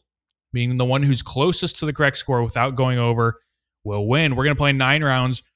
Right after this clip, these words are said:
rotating the order in which our three panelists make their guesses for each round, and the panelist with the most close guesses at the end wins. So the way we're gonna do this,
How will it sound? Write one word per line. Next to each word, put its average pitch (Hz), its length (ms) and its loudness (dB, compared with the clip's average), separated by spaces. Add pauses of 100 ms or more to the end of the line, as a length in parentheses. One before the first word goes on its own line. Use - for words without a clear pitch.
(160)
rotating 156 540 0
the 151 80 -4
order 123 280 0
in 120 100 -2
which 117 160 -4
our 107 100 -2
three 131 280 0
panelists 117 480 -2
make 151 220 -4
their 120 140 0
guesses 110 480 -4
for 190 340 0
each 127 320 -4
round, 110 420 0 (380)
and 175 180 -6
the 165 40 -4
panelist 156 360 -2
with 139 100 -6
the 135 60 -2
most 127 300 0
close 131 300 0
guesses 113 360 -4
at 113 220 -4
the 120 140 -2
end 107 220 -4 (360)
wins. 160 460 -2 (560)
So 123 340 -2
the 120 80 -4
way 131 120 0
we're 143 100 2
gonna 147 120 2
do 175 160 4
this, 135 280 0